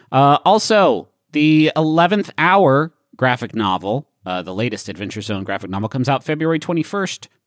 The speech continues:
Uh, that's very, very soon. If you go to the adventure zone comic dot com, you can pre-order it, and you can submit your receipt for the pre-order to bit dot L Y slash eleventh hour preorder,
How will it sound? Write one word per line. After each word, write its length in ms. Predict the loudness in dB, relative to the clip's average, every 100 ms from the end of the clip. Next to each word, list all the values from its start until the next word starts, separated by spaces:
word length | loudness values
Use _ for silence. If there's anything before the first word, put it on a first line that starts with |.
| _
Uh, 220 | 0 0
that's 180 | 0 -4
very, 300 | -2 0 2
very 200 | 2 0
soon. 240 | 2 2
If 80 | 2
you 60 | 2
go 80 | 0
to 80 | 2
the 100 | 0
adventure 360 | 0 -2 -2
zone 180 | -2 -2
comic 300 | -2 -4 -2
dot 160 | -4 -2
com, 240 | 0 0
you 40 |
can 160 | -2 -4
pre-order 380 | -2 0 0 0
it, 180 | -2 -6 -20 -20 _ -2
and 360 | 2 2 0 -4
you 200 | -4 -4
can 480 | -2 -2 0 0 0
submit 300 | -2 -2 0
your 160 | 2
receipt 400 | 2 0 -4 -6
for 60 | -4
the 80 | -4
pre-order 480 | 0 2 2 0 -2
to 320 | -4 -2 -2
bit 400 | -2 -4 -4 0
dot 240 | 0 0 2
L 220 | 2 4
Y 240 | 2 2
slash 420 | 0 -2 -2 -4 -8 -6
eleventh 420 | -2 -2 -2 -4
hour 260 | 0 2 0
preorder, 580 | -4 -4 -2 -2 -4